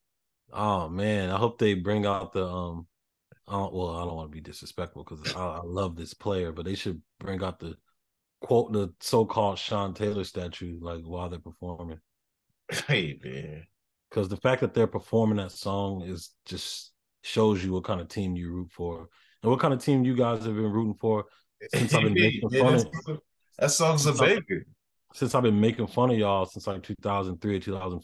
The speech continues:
Speaker 1: four. Like, I told you, you guys, uh, are rooting for the worst team.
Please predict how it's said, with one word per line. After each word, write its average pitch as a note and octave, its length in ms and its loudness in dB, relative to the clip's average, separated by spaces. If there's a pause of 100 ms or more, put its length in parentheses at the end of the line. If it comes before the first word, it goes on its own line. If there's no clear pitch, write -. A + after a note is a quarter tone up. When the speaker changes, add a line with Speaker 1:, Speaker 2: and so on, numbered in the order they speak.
Speaker 1:
four. F#2 260 -4
Like, E2+ 120 -8
I F2+ 100 -6
told A2+ 280 0
you, A2 100 -2
you A2 60 -2
guys, G2 400 0 (480)
uh, F2+ 200 -10
are F#2+ 180 -4
rooting G2+ 320 2
for F#2 240 -2
the F2 100 -4
worst F#2+ 320 -4
team. F#2 420 -6